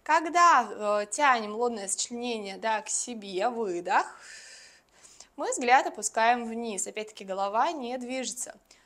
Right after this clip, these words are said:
только таз и только взгляд. И при этом обратите внимание, как чувствует себя ваш лоб.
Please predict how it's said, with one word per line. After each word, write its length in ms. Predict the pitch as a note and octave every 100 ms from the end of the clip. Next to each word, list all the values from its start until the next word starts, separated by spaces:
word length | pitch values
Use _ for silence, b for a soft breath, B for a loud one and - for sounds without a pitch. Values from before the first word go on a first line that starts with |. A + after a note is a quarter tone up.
| b
только 300 | - F#4 G4+
таз 320 | G4 E4 D#4+
и 40 | A3+
только 320 | G3+ A#3 B3
взгляд. 440 | A#3+ A3 G3+ - - - B B
И 60 | A#3
при 120 | A#3+
этом 200 | C#4+ F#4
обратите 400 | C4+ B3 A#3+ A3+
внимание, 600 | A3+ A3+ C#4 G#4 A4 F#4
как 280 | - C4+ C4+ - -
чувствует 460 | - A#3+ - A#3
себя 280 | A#3 A3 G#3+
ваш 280 | G3+ G#3+ -
лоб. 280 | D#4 G#4